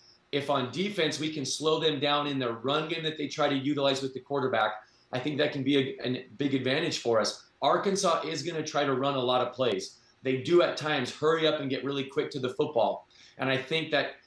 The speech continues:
if we can create situations where we get them off the field quickly, meaning they get on the field, they run quick, three quick plays, we cause them to punt, we're back on the field. I think that's a way for B Y U to help them get in a rhythm offensively, get us more offensive plays,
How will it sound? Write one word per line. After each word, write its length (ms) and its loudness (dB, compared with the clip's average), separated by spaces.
if 200 0
we 240 0
can 360 -2
create 380 0
situations 680 -2
where 140 -2
we 180 0
get 240 -2
them 180 -2
off 280 0
the 80 -6
field 360 -4
quickly, 460 -6
meaning 320 0
they 160 2
get 120 4
on 140 4
the 80 2
field, 480 2
they 120 0
run 220 -2
quick, 320 -6
three 240 0
quick 300 -2
plays, 420 4
we 120 0
cause 280 2
them 120 0
to 180 0
punt, 300 0
we're 140 -2
back 280 2
on 120 -2
the 80 -4
field. 440 -2
I 80 -4
think 220 -2
that's 280 2
a 60 2
way 200 2
for 140 -6
B 160 0
Y 140 4
U 180 2
to 100 0
help 240 -2
them 200 -2
get 120 0
in 120 -2
a 40 -4
rhythm 300 0
offensively, 680 -4
get 220 0
us 280 4
more 180 4
offensive 520 0
plays, 440 0